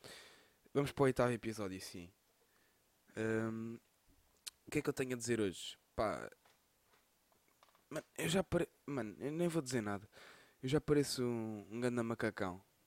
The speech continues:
que eu digo sempre que tenho que melhorar. Peço desculpa, não sei o quê, por não trouxe pod e o caraças. Estou bué de arrependido e não sei o quê.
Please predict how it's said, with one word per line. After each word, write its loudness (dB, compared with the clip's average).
que 0
eu 2
digo 2
sempre -8
que -20
tenho -6
que -12
melhorar. 2
Peço -4
desculpa, -6
não -8
sei -6
o -4
quê, -4
por -14
não -12
trouxe -8
pod -4
e -6
o -10
caraças. -10
Estou 0
bué 4
de 2
arrependido -4
e -6
não -10
sei -8
o -6
quê. -10